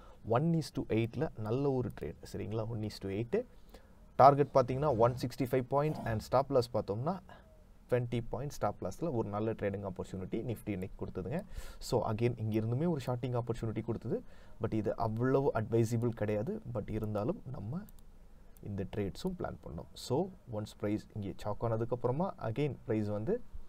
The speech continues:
ரீடெஸ்ட் பண்ணும்போது we enter at here. இந்த லெவல்ல நம்மளோட என்ட்ரி, இந்த ஹை மேல நம்மளோட ஸ்டாப் லாஸ் இருந்தது. With the target-னு பார்த்தீங்கன்னா நெக்ஸ்ட் சப்ளை ஜோன் வரைக்கும், சரிங்களா? Again we get a one is to three,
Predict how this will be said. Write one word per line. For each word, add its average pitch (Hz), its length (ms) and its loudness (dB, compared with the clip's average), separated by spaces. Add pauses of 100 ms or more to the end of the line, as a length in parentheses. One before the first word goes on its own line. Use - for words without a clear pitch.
(340)
ரீடெஸ்ட் 113 360 -2
பண்ணும்போது 104 440 -4 (240)
we 120 100 0 (420)
enter 107 260 0 (140)
at - 80 -8 (100)
here. 101 180 -6 (1080)
இந்த 107 200 -2
லெவல்ல 117 300 2
நம்மளோட 117 260 2 (120)
என்ட்ரி, 123 240 0 (140)
இந்த 110 140 0 (160)
ஹை 160 160 4 (280)
மேல 120 260 2
நம்மளோட 104 360 -2
ஸ்டாப் 107 280 -4
லாஸ் 107 200 -2
இருந்தது. 110 280 0 (680)
With 107 200 0
the 95 60 -2 (100)
target-னு 127 520 6
பார்த்தீங்கன்னா 120 380 2 (180)
நெக்ஸ்ட் 123 300 -2 (140)
சப்ளை 104 340 0 (100)
ஜோன் 82 220 -6
வரைக்கும், - 300 -10 (160)
சரிங்களா? 104 320 -4 (840)
Again 127 280 -2
we 113 60 2 (120)
get 110 180 2
a 220 40 0 (500)
one 117 120 2 (120)
is 127 100 -4 (140)
to 233 60 -2 (320)
three, 104 180 0